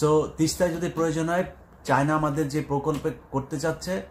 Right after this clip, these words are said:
প্রয়োজনে চায়নার কাছ থেকে আমরা সহযোগিতা নেব। আমি আগেই বলেছি, ভারতের হাত থেকে বাঁচতে হলে পৃথিবীর ইসরায়েলের কাছে যেও যদি বাংলাদেশের মানুষের সহায়তা নিতে হয়,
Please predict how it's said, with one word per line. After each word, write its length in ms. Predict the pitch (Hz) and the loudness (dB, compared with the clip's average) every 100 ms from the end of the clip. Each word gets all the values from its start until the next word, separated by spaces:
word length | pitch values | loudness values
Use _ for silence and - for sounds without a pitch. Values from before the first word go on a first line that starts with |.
| - - | -16 -2
প্রয়োজনে 360 | 147 135 151 | 0 2 2
চায়নার 280 | 139 135 135 | 2 2 2
কাছ 200 | 135 131 | 0 -2
থেকে 140 | 135 127 | 0 0
আমরা 180 | 127 | 0
সহযোগিতা 560 | 120 117 117 113 107 110 | 0 2 2 0 -2 -2
নেব। 100 | 113 | 2
আমি 180 | 135 151 | 2 4
আগেই 220 | 151 160 | 2 0
বলেছি, 400 | 156 156 135 113 | 2 2 2 -2
ভারতের 420 | 110 139 151 165 156 | 0 2 2 2 0
হাত 160 | 151 - | -2 -4
থেকে 180 | 156 160 | -4 0
বাঁচতে 340 | 143 147 156 | 0 0 -2
হলে 160 | 156 151 | -2 -2
পৃথিবীর 400 | 147 131 143 143 | -4 -4 -2 0
ইসরায়েলের 500 | 143 135 147 151 143 | 0 2 0 0 0
কাছে 260 | 139 143 | -2 0
যেও 160 | 139 147 | 0 0
যদি 200 | 143 143 | 0 0
বাংলাদেশের 480 | 131 131 127 131 135 | 2 2 0 0 0
মানুষের 320 | 131 127 139 | 2 0 -2
সহায়তা 420 | - 117 127 135 | -2 -2 0 0
নিতে 220 | 135 135 | 0 0
হয়, 220 | 139 175 | 0 0